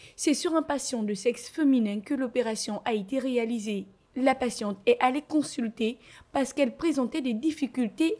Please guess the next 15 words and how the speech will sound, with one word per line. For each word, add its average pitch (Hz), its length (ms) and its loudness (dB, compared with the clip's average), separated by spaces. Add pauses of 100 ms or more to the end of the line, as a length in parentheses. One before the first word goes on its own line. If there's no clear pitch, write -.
pour 269 260 -4
enfanter. 240 680 0 (680)
Après 233 300 0
opération, 233 760 2 (340)
il 262 160 6
a 277 60 10
été 269 240 2
démontré 233 500 0
que - 160 -6
la 214 140 2
patiente 208 560 -6 (100)
avait 269 240 4
des 262 160 0
trompes 240 300 -2 (160)
obstruées. 240 760 2